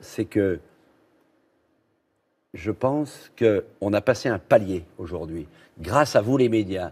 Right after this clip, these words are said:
toutes les émissions que vous passez, tous les livres qui sont en train de sortir, on prend conscience que nous sommes en danger suivant les produits que l'on achète.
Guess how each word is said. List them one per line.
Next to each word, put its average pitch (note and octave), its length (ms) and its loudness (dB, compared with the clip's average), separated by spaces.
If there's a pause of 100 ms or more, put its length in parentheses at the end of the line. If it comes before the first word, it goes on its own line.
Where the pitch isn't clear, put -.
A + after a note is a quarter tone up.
toutes F3 180 -2
les C#3 180 -2
émissions C3 380 -4
que G#2 60 -12
vous G#2+ 100 -10
passez, G2 380 -8 (320)
tous G3+ 120 2
les F3+ 140 8
livres D#3+ 340 2
qui A2+ 120 -10
sont B2 140 -8
en A2+ 40 -6
train G#2+ 140 -4
de G#2 40 -10
sortir, A#2 440 -10 (360)
on C3+ 180 2
prend F3+ 260 -4
conscience C#3 800 -6 (480)
que B2+ 80 -2
nous A#2 160 -2
sommes G3+ 380 0
en D3 100 0
danger C3 420 -2
suivant B2+ 320 -6
les A#2 80 -2
produits A#2 300 -6
que A#2+ 100 -10
l'on G#2+ 80 -6
achète. - 440 -10